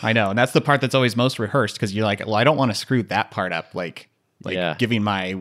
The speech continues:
Speaker 1: my elevator pitch for myself or whatever.
Speaker 2: Exactly. Yeah.
Speaker 1: <laughs> Yeah.
Speaker 2: Yep. When I get that, I just wanna underplay it. I wanna be like, "Uh, I'm Ben, and I, uh, program, uh,
Speaker 1: Yep.
Speaker 2: computers
Speaker 1: <laughs>
Speaker 2: sometimes."
Speaker 1: Leave the host in a lurch. "Or, what do I go
Speaker 2: Mm-hmm.
Speaker 1: next?"
Speaker 2: Mm-hmm.
Speaker 1: Um,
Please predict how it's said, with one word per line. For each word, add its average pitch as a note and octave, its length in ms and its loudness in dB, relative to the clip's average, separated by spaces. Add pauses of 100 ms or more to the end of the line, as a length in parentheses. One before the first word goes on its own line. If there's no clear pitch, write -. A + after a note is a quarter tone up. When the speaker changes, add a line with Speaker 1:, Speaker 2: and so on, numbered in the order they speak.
Speaker 1:
my F#2+ 280 -4
elevator G2+ 360 0
pitch - 340 -6
for G2+ 100 -8
myself F#2 520 -6
or F#2+ 60 -8
whatever. F#2+ 240 -4
Speaker 2:
Exactly. E2+ 500 -6 (260)
Yeah. F2 220 -2 (220)
Speaker 1:
<laughs> - 240 -20
Yeah. - 140 -14 (200)
Speaker 2:
Yep. - 160 -10 (400)
When C3 160 0
I C3 60 4
get C3+ 160 0
that, B2 100 4
I G2+ 100 6
just G2 140 -2
wanna G#2 140 4
underplay F#2 400 2
it. - 100 -6
I F#2+ 80 -6
wanna F#2 140 0
be F#2 80 2
like, F2 200 0 (300)
"Uh, - 60 -2 (180)
I'm C3+ 80 0
Ben, C3+ 260 4
and A2+ 120 2
I, F#2+ 280 2 (200)
uh, F2+ 320 -2
program, F2+ 440 -2 (440)
uh, F2+ 60 -10
Speaker 1:
Yep. - 140 -12
Speaker 2:
computers F#2+ 520 -6 (180)
Speaker 1:
<laughs> - 200 -18
Speaker 2:
sometimes." - 480 -12 (1080)
Speaker 1:
Leave G2 160 -4
the F#2 80 -8
host F#2+ 260 -8
in G2 80 -6
a F2+ 60 -8
lurch. F#2+ 280 -8
"Or, - 220 -2 (300)
what E3+ 120 0
do F#3 60 6
I F3 60 4
go - 80 2
Speaker 2:
Mm-hmm. F3+ 100 2
Speaker 1:
next?" - 280 -6
Speaker 2:
Mm-hmm. F3 560 -6
Speaker 1:
Um, G2 400 -2